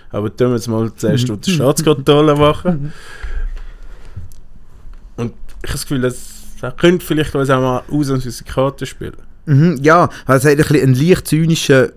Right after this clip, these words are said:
Speaker 2: Beigeschmack, wenn man sagt, es braucht einen Krieg, damit man vielleicht tatsächlich zu Veränderungen kommt. Äh, ähm, aber natürlich, ich, also völlig deiner Meinung, oder? Dass wir, dass wir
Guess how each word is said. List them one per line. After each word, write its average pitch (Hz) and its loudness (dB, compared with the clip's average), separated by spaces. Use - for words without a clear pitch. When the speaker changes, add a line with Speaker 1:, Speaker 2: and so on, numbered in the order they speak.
Speaker 2:
Beigeschmack, 135 0
wenn 123 4
man 123 4
sagt, 123 4
es 104 -8
braucht 123 2
einen 113 4
Krieg, 139 4
damit 123 2
man 113 -2
vielleicht 113 0
tatsächlich 117 -2
zu 110 2
Veränderungen 131 2
kommt. 135 2
Äh, 131 4
ähm, 123 2
aber 123 2
natürlich, 196 4
ich, - -4
also 127 2
völlig 175 2
deiner 160 2
Meinung, 147 -2
oder? 151 -2
Dass 147 -2
wir, 123 2
dass 120 0
wir 123 0